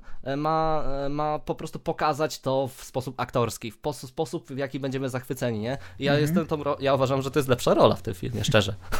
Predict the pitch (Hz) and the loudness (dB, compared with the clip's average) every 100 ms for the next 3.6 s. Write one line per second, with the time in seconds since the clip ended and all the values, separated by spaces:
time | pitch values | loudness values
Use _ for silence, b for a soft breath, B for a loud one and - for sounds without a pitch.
0 | B B B - 165 214 175 127 143 156 | B B B -2 0 6 8 8 8 6
1 | 175 151 139 135 123 165 - 151 - 160 | 6 6 6 6 8 8 8 6 6 4
2 | 156 160 151 165 160 156 - 160 - 160 | 4 4 4 2 0 -2 -2 -2 4 6
3 | 156 123 131 139 143 143 | 6 4 -2 0 2 2